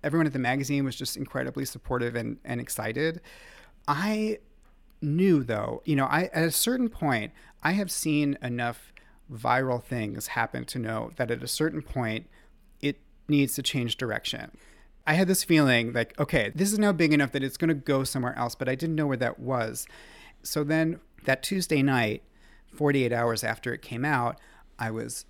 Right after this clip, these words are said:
sitting on the couch with my husband watching a rerun of The Nanny and scrolling through Twitter, and that's when I see that Jessica Chastain has tweeted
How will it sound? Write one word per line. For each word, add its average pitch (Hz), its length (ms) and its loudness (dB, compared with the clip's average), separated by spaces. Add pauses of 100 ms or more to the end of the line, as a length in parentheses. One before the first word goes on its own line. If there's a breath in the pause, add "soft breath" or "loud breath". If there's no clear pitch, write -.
(100)
sitting 156 440 -2
on 135 440 -2 (100)
the - 60 -12
couch 123 440 -6
with 131 200 -8 (100)
my 120 100 -2
husband 120 420 -4
watching 120 340 -4
a 113 100 -4
rerun 127 380 -2
of 110 120 -12
The 123 80 -6
Nanny 127 540 0 (500 soft breath)
and 127 240 2
scrolling 156 440 2
through 143 140 -4
Twitter, 117 360 2
and 127 220 -2
that's 139 180 -2
when 139 100 0
I 127 80 -2
see 127 280 -2
that 117 180 -4
Jessica 127 360 -2
Chastain 117 600 -4
has 113 220 -8
tweeted 117 500 0